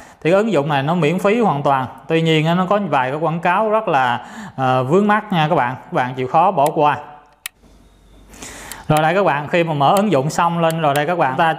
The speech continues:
chọn đây các bạn. Đây, cái này nó, nó quảng cáo này các bạn, mình tắt mình bỏ đi. Đây, mình sẽ chọn cái T V ha,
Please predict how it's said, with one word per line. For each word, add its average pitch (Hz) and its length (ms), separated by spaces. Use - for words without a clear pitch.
chọn 131 280
đây 156 140
các 175 140
bạn. 135 200
Đây, 151 180
cái 185 120
này 143 160
nó, 156 140
nó 185 160
quảng 175 180
cáo 196 240
này 202 120
các 160 120
bạn, 139 320
mình 127 160
tắt - 220
mình 139 120
bỏ 123 180
đi. 160 140
Đây, 151 220
mình 143 200
sẽ 165 180
chọn 156 520
cái 208 80
T 190 180
V 180 60
ha, 175 260